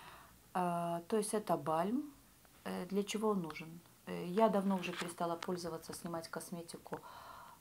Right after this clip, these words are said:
А, молочко, лосьон, мицеллярная вода. Я беру бальм, он как масло, он растворяет косметику ежесекундно, это от Клиник. Потом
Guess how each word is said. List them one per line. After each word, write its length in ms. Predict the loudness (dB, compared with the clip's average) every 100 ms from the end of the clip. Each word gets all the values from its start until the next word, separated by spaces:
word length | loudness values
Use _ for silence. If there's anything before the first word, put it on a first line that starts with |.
| -10
А, 540 | -8 -6 -6 -6 -6 -4
молочко, 1120 | 0 2 2 0 -4 -8 -2 6 8 10 10
лосьон, 960 | 8 6 2 -2 -2 2 6 6 6 4
мицеллярная 880 | 2 0 0 2 2 2 2 2 2
вода. 720 | 4 4 4 6 8 8 4 -8 -20 -20 -20 -8
Я 240 | 6 8 10
беру 280 | 8 4
бальм, 560 | 4 10 10 10 2 -4 -8 -16 2
он 180 | 4 4
как 300 | 4 4 4
масло, 600 | 4 4 2 0 -2 -2 -6
он 160 | -2 2
растворяет 560 | 2 0 0 2 0
косметику 760 | 0 -2 0 -2 -2 -8 -8 -10
ежесекундно, 1300 | -4 0 4 4 4 -2 -6 -8 -4 -4 0 2 2 -4 -4
это 240 | -2 0 -2
от 100 | -2
Клиник. 580 | -6 -2 2 2 0 -12 -12 -14 -12 -14 -16 6
Потом 420 | 10 10 8 2